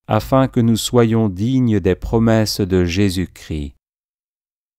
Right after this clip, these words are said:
Prions. Dieu Tout-Puissant, qui avez fait de Saint Jean-Baptiste un prophète, un apôtre et un martyr, nous vous supplions de produire en nous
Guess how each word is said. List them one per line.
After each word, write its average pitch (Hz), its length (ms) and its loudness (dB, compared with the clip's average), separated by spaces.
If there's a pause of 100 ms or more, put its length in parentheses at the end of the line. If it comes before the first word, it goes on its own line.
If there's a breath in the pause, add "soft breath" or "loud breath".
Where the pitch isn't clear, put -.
(1000)
Prions. 82 540 -2 (1160)
Dieu 101 380 2
Tout-Puissant, 123 920 -2 (540)
qui 104 140 2
avez 101 240 4
fait 123 300 4
de 101 160 2
Saint 117 320 0
Jean-Baptiste 110 880 -2 (680)
un 98 160 0
prophète, 123 840 -2 (640)
un 101 220 0
apôtre 123 840 -2 (160)
et 98 180 -2
un 95 120 -2
martyr, 98 920 -4 (1080)
nous 107 180 2
vous 117 160 4
supplions 135 680 0
de 113 120 2
produire 123 680 -2
en 113 120 2
nous 113 300 -2